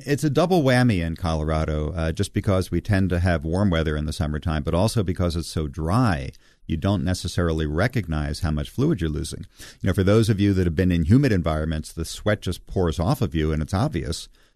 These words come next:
But in Colorado, it evaporates so fast you may not be aware of it.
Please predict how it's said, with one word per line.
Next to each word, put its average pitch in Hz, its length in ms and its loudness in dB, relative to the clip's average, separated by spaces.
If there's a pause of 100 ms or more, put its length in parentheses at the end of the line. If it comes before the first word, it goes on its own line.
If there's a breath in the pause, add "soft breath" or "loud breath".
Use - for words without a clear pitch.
(100)
But 85 100 0
in 87 80 2
Colorado, 101 540 4
it 92 80 2
evaporates 92 560 0
so 82 140 -2
fast 80 340 -2
you 85 60 -2
may 87 120 0
not 87 160 -2
be 80 60 -4
aware 82 280 0
of 92 80 -6
it. - 120 -10